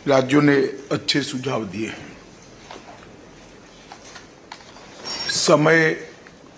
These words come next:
कम है, इसलिए काफी लोगों को रोकना पड़ा है, मगर आपने on record जो आपका statement यहाँ पर रखा है, उसको मेरा विभाग बिंदुवार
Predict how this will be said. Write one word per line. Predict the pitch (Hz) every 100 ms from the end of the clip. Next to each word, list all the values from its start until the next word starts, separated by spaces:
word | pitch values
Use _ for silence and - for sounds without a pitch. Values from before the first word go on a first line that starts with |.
| -
कम | 156 160
है, | 139 156
इसलिए | 151 165 156
काफी | 151 135 - 147
लोगों | 139 135 139
को | 135 143 123 - - - - - - - - - - - - - - - - -
रोकना | 127 147 143 151 160
पड़ा | 151 143
है, | 143 147
मगर | 143 131 131
आपने | 117 120 139 143 131 87 - - - -
on | 135 139
record | 120 143 113 - 170 160
जो | 143
आपका | 143 - - 135
statement | - 147 127 143 151 151 - - - - - - - 135
यहाँ | 120 127
पर | 151
रखा | 120 113 - 131
है, | 127 135 170 - - - - - - - - - - - - - -
उसको | 147 - 160
मेरा | 147 143 139
विभाग | 131 110 131 143 151 - - - - - - - - - - - - - - - - - - - -
बिंदुवार | 143 170 170 170 147 143 127 -